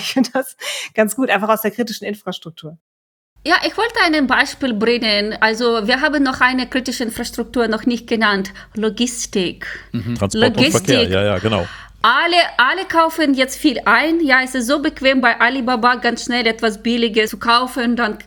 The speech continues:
Speaker 2: wartet man, äh, auf sein Pä-, Päckchen. Und jetzt
Speaker 4: Klopapier.
Speaker 2: alle Leute, ja, wie, wie schon gesagt hat, also die Jugendlichen leben im Telefon. Wir alle wollen App haben. Ja, wir wollen uns verfolgen, wo befindet sich mein Päckchen gerade. Und man kann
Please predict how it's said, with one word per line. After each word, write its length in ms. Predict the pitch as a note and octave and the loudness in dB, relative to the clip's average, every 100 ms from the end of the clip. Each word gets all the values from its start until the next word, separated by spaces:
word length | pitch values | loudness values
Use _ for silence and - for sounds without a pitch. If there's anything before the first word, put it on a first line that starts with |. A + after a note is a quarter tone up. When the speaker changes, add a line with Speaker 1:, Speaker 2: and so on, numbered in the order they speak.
| - | -4
Speaker 2:
wartet 560 | G3 G#3 - B3 A#3+ A#3+ | 2 2 2 0 0 2
man, 420 | A3+ A3+ A3+ A#3 | 4 4 2 2
äh, 40 | G#3+ G#3+ G#3 | 4 4 4
auf 160 | G#3+ G3 | 2 2
sein 320 | A3 A3 G#3+ | 2 2 0
Pä-, 160 | - D4 - - | 0 0 -2 -2
Päckchen. 460 | - A3 - D4+ D4 | 0 0 0 2 2
Und 220 | A#3 A#3 | 2 2
jetzt 80 | A#3+ - - | 4 2 2
Speaker 4:
Klopapier. 80 | |
Speaker 2:
alle 180 | A3+ C4+ | 2 2
Leute, 380 | A#3+ A#3+ C4 C#4 C#4 C#4 - - - | 2 2 2 2 2 -2 -12 -16 -2
ja, 320 | B3 D4 C4+ | 0 0 0
wie, 140 | B3+ A#3+ - A#3 | -2 -2 -4 0
wie 80 | C4 | 2
schon 220 | D#4 C#4 | 2 2
gesagt 420 | C#4 A#3 C4+ - | 2 2 0 2
hat, 240 | D4 D4+ D4 | 0 2 0
also 240 | A#3+ B3 | 0 0
die 160 | A3+ A3+ | 0 0
Jugendlichen 680 | C4+ C#4+ C4 B3 A#3+ A#3+ | 2 2 2 0 0 0
leben 300 | A#3 B3 A#3+ | 2 2 2
im 160 | A3+ G#3+ | 0 0
Telefon. 540 | B3+ A#3+ D4 D#4 D4+ | 0 0 0 0 0
Wir 120 | A#3 G#3+ | 2 2
alle 260 | B3 C4+ | 2 0
wollen 260 | A3 A#3 A3+ - | 0 0 0 2
App 240 | A#3 - - | 0 0 -2
haben. 460 | C#4+ B3+ C4+ D#4 F4 D4+ | 0 2 2 2 2 2
Ja, 180 | B3+ | 0
wir 140 | A#3 G#3+ | 0 -2
wollen 300 | B3+ C4 A#3+ | 0 2 0
uns 160 | G3+ | -2
verfolgen, 680 | - A3 G3 G#3 C4 C4+ A#3 | -2 -4 -2 0 0 2 2
wo 80 | A3+ | 2
befindet 500 | F#3+ F#3+ C#4 D4+ D4+ | 0 0 0 2 0
sich 240 | D#4 D#4 - | -2 -2 0
mein 180 | D4 D4 | 0 0
Päckchen 400 | C#4+ D4 D#4+ D4 | -2 -2 -2 0
gerade. 500 | C#4+ C#4 C#4 C#4+ D4+ D4+ - - B3 | 2 2 0 2 -2 -2 -12 -8 -2
Und 460 | A#3+ A#3+ B3 B3 | 0 2 0 0
man 240 | A3+ A#3 A#3+ | 0 0 0
kann 360 | B3+ C#4 C4 | 0 0 -2